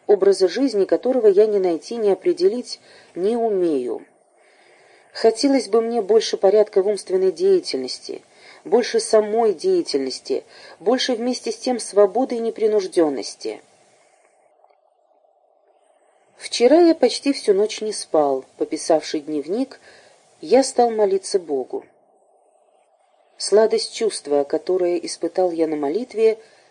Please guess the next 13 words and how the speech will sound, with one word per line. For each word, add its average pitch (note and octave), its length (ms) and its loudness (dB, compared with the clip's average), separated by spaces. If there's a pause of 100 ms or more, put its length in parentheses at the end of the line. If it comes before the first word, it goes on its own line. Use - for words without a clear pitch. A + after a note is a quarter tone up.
(220)
передать F#3 580 0
невозможно. F3+ 760 -6 (1300)
Я G#3+ 260 6
прочёл G#3+ 420 6
молитвы, G3+ 500 2
которые F#3 480 4
обыкновенно F#3 600 0
творю. E3 500 -2 (840)
Отче, A3 580 0 (640)
Богородицу, G3 1080 0 (340)
Троицу, A3 800 4 (480)
милосердие, D3+ 920 0 (220)
двери, A3 680 -2